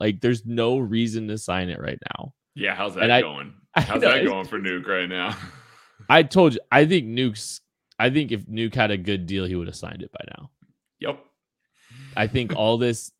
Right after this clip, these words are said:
Speaker 1: talk, I think he hired a new a-, I think he, 'cause I think he
Speaker 2: Mm-hmm.
Speaker 1: hired an agent because it wasn't going well.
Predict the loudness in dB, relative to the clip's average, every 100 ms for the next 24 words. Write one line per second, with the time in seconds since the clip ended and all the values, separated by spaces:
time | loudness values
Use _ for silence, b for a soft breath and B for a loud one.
0 | -4 0 2 0 -4 -4 -4 -4 -10 -8
1 | -8 -2 2 4 2 -2 -2 0 0 0
2 | -2 -2 -8 -6 -6 -6 _ b b b
3 | -4 -2 0 2 2 2 2 0 0 -2
4 | -4 _ -8 0 0 0 -2 0 0 0
5 | -2 -2 -2 -2 -2 -6